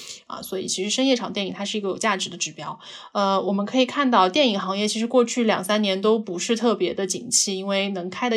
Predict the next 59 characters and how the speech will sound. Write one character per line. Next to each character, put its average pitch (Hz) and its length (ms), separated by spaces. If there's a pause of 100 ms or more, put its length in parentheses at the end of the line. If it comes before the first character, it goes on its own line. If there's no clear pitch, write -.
(160)
电 220 260
影 196 80
院 208 300 (100)
很 202 180
少， - 380
能 202 120
上 240 220
映 220 60
的 202 80
片 247 200
子 226 60
就 214 100
更 247 200
少 - 220
了。 170 160 (480)
那 240 100
么 214 260
我 196 100
们 196 140
看 302 100
到 302 60
二 339 160
一 359 60
年 311 180
还 220 80
是 247 140
不 233 120
错， - 640
不 247 80
错 320 160
的 302 80
点 240 220
在 262 160
于 247 120
呢， 254 200 (280)
一 370 180
九 - 240
年 196 280
其 220 240
实 233 240
深 294 300
圳 302 180
的 180 120
这 180 120
个 - 80
夜 247 160
场 196 300
电 214 260
影 190 140
是 220 160
达 196 160
到 226 120
了 220 80
一 226 120
千 269 240
三 330 180
百 370 140
多 147 160
场， - 300